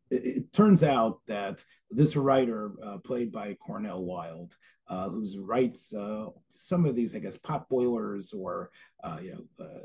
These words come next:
I guess this, this is sort of like the, the Thomas Tryon or Margaret Mitchell of his time, or some,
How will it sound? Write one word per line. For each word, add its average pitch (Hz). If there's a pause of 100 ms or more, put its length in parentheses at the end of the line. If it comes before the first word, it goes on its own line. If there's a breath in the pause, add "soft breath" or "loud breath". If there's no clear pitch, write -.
(380)
I 90
guess -
this, - (240)
this 95
is 101
sort 107
of 87
like 98
the, 101 (280 soft breath)
the -
Thomas 123
Tryon 107
or 92
Margaret 95
Mitchell 104
of -
his 104
time, 101
or 92 (200 loud breath)
some, 131